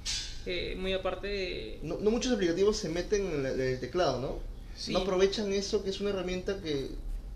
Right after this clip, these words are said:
Speaker 2: sale a cada rato, porque escribimos todo el, todo el día, ¿no?
Speaker 1: Sí, es
Speaker 2: Y
Speaker 1: interesante
Speaker 2: ustedes lo,
Speaker 1: porque
Speaker 2: lo han aprovechado bastante bien.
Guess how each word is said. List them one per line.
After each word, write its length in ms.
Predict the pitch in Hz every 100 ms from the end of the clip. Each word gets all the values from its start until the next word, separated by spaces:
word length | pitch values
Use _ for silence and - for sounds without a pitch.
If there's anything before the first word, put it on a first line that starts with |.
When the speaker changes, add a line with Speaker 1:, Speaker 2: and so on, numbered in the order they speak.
| -
Speaker 2:
sale 300 | - 185 190
a 40 | 190
cada 140 | 208
rato, 200 | 226 208
porque 160 | 143 135
escribimos 500 | - 147 175 175 -
todo 220 | 180 175
el, 240 | 160 156 151 - - -
todo 100 | 175
el 100 | 180
día, 200 | 208 151
¿no? 160 | 139 -
Speaker 1:
Sí, 180 | - 226
es 100 | 233
Speaker 2:
Y 40 |
Speaker 1:
interesante 440 | 254 240 208 - 143
Speaker 2:
ustedes 160 | 170 180
lo, 60 | 170
Speaker 1:
porque 140 | 170 165
Speaker 2:
lo 60 |
han 80 | 175
aprovechado 600 | 175 156 156 165 165 156
bastante 320 | 143 151 147
bien. 220 | 147 123